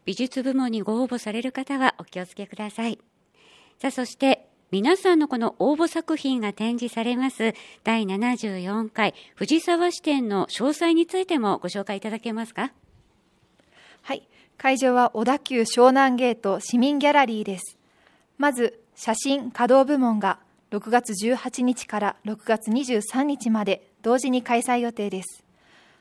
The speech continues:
Speaker 2: なお、華道は前半後半で展示内容が変わり、前半の展示が六月十八日から六月二十日、後半の展示が六月二十一日から六月二十三日の予定です。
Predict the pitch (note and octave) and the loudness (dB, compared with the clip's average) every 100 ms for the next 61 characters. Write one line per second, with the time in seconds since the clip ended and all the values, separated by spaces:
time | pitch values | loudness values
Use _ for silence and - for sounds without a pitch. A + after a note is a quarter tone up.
0 | _ _ - D#4+ C#4 - C#4 C4+ A3 G#3 | _ _ 2 2 2 0 2 2 2 0
1 | - _ _ - A3 A#3 A3+ A#3+ A3 A#3 | -2 _ _ -4 0 2 2 0 2 2
2 | A#3 B3 A#3+ A#3 A#3 B3 C4 C#4+ B3 F3+ | 2 0 0 0 0 0 0 0 0 -4
3 | F3+ - G3 G#3 A3 - _ _ _ - | -8 -8 -6 -4 -6 -10 _ _ _ 0
4 | B3+ C#4+ D4+ D#4 D4 C#4+ C4+ C4+ C4 - | 0 2 0 0 0 -2 0 4 4 4
5 | _ - A3 A3+ A#3+ - G#3+ A#3 B3 B3 | _ -8 -2 0 0 -2 -2 -2 -4 -2
6 | A#3+ A#3 - F#3+ F3 F#3+ G#3 A3 A3 - | -2 -2 -4 -6 -8 -8 -4 -4 -4 -16
7 | F#3 - A3+ - - - _ _ - D#4 | -14 -4 -2 -2 -4 -20 _ _ -2 4
8 | D4+ D#4 D4+ D4 C#4+ C4 C4 C4 - _ | 4 4 0 0 -2 0 2 2 0 _
9 | _ A3 A3 A#3+ A#3+ A#3 C4 A3 F#3 - | _ -6 0 0 2 0 0 -2 -4 -2
10 | G#3+ G#3+ - G3 F#3 F#3+ A3 A#3 A3+ A#3+ | -2 -2 -6 -6 -6 -8 -2 -2 0 -2
11 | A#3+ G#3+ G3 B3+ D#4 D4 A3+ G3+ G3+ G3 | -2 -4 -4 -4 -2 -2 -4 -4 -4 -6
12 | G3 G3+ - | -4 -6 -8